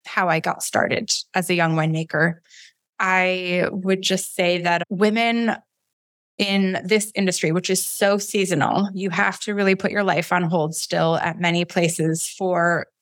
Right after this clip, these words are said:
three months, you know, sometimes during harvest, because you have to be there. That's hard to do when you have a family. And it's also an agricultural industry. There are still a lot of sort of old school attitudes towards women and what we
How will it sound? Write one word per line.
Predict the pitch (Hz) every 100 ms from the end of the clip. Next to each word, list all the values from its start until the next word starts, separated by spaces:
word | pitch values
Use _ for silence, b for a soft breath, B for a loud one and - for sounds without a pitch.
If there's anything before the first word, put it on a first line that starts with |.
| _ _ _ -
three | - 180 160 170
months, | 170 165 240 - - - - -
you | 247
know, | 247 269 294 -
sometimes | - 247 247 254 254 277 262
during | 226 214
harvest, | 208 208 254 -
because | 220 214 202
you | 202
have | 190 180
to | -
be | 170 170
there. | 165 147 175 - B B _
That's | 220 220 -
hard | 233 233
to | 254
do | 214 190
when | 190
you | 185
have | 180 180
a |
family. | 170 170 165 160 160 180 - B B B _ -
And | 190 185
it's | 185
also | 196 190 202 196 190 - _ _
an | 208 190
agricultural | 180 180 175 190 - 190 180
industry. | 180 170 170 147 165 185 -
There | 190 185
are | 175
still | 170 - 165 165 170 165 -
a | 185
lot | 175 175
of | 180 175 165
sort | - - 175
of | 160
old | 180 185
school | - - 175 175 165 -
attitudes | 170 170 165 175 170 170 -
towards | - 202 190 185
women | 185 185 180 180
and | 170
what | 165 -
we | 175 165 165 170